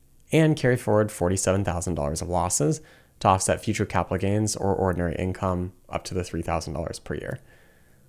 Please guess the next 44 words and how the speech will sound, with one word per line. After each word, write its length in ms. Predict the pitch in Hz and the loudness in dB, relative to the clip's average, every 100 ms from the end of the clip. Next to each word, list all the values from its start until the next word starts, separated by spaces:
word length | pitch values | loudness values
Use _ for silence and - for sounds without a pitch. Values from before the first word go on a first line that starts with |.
| _ - | _ 2
Losses 320 | 143 185 175 | 4 4 4
are 120 | 135 | 4
particularly 680 | - - - - 180 160 143 | 2 -8 -8 -2 0 2 2
valuable 440 | 120 104 101 90 | 4 4 4 2
for 160 | 87 - | 0 -4
people 300 | - 85 87 | -8 -2 -2
who 140 | 95 | 2
have 140 | 85 - | 0 0
concentrated 560 | - 104 101 98 87 | -2 -2 -2 0 -2
stock 300 | - 113 101 | 2 2 2
positions 420 | - 101 98 107 104 | 2 2 2 0 2
they 100 | 98 | 2
want 160 | 98 | 2
to 60 | 98 | 0
sell, 420 | - 139 143 135 - - - _ _ | 4 6 6 4 -4 -20 -20 _ _
but 100 | - | -2
want 140 | 117 135 | 2 4
to 60 | |
minimize 420 | 123 117 107 95 87 | 4 4 4 2 0
the 80 | |
taxes 420 | 80 78 - - - | -2 -4 -6 -8 -6
they 120 | - | -6
pay. 280 | - - 117 - _ _ - - _ - | -6 -6 -8 -14 _ _ -20 -20 _ 2
While 140 | 113 | 6
nobody 320 | 131 135 160 | 8 8 8
likes 240 | 151 131 - | 8 6 4
to 80 | |
see 120 | 117 113 | 2 4
their 120 | 107 | 4
portfolios 420 | 104 90 90 85 | 2 2 0 2
go 80 | 87 | 2
down, 400 | 82 85 104 120 _ - | 0 0 -2 -6 _ -6
if 60 | |
you 80 | 113 | 0
do 140 | 123 | 2
nothing 400 | 123 107 - 143 | 4 2 0 0
and 80 | 123 | 2
wait 160 | 101 95 | 0 0
for 80 | 101 | -4
the 60 | |
stock 280 | - 92 - | 0 0 2
market 300 | 107 101 90 | 0 -2 -4
to 100 | 92 | -2
recover, 540 | 73 - 113 160 165 | -4 0 0 2 -2